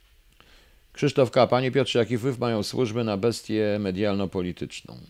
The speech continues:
Bardzo, bardzo,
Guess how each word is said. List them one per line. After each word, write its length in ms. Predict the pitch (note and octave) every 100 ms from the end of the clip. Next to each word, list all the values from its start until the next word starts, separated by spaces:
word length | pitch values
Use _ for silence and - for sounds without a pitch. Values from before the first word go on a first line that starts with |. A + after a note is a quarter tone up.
| _ _ _ _ _ _ _ _ _ _ _ _ _ _ _ _ _ _ _ _ _ _ -
Bardzo, 560 | G2+ B2 F#2+ D2 C#2+ - _ _ _ _ _ _ _ _
bardzo, 640 | G#2 B2 C3 G2+ E2 A1+